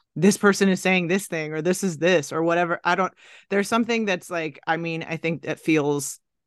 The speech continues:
to me at least, more in the present, that feels ki-, a little bit more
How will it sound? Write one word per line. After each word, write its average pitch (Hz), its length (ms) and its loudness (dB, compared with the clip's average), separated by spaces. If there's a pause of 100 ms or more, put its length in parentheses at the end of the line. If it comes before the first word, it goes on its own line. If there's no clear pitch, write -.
(140)
to 175 100 2
me 165 220 4
at - 100 -2
least, 147 260 -2
more 147 600 -2 (1000)
in 185 200 8
the 160 120 6
present, 151 680 2 (340)
that 180 180 2
feels 175 340 6
ki-, - 320 -8
a 180 80 6
little 180 220 6
bit 160 180 0
more 156 580 -2